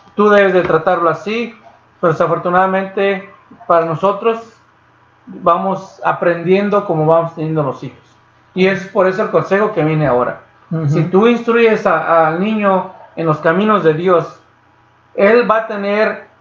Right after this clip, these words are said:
Speaker 1: primeramente una reverencia ante Dios
Speaker 2: Ujú.
Speaker 1: y va a tener un respeto ante ti como padres.
Speaker 2: Como padres.
Speaker 1: Y va a tener respeto ante la sociedad,
Speaker 2: Ante las, a los
Speaker 1: porque
Speaker 2: adultos.
Speaker 1: él sabe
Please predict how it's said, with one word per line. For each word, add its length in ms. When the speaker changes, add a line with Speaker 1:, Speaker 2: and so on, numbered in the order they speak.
Speaker 1:
primeramente 640
una 200
reverencia 960
ante 340
Dios 440
Speaker 2:
Ujú. 340
Speaker 1:
y 60
va 140
a 100
tener 540
un 480
respeto 720
ante 400
ti 260
como 320
padres. 440
Speaker 2:
Como 220
padres. 500
Speaker 1:
Y 120
va 180
a 100
tener 480
respeto 500
ante 180
la 140
sociedad, 600
Speaker 2:
Ante 100
las, 300
a 40
los 80
Speaker 1:
porque 540
Speaker 2:
adultos. 180
Speaker 1:
él 40
sabe 680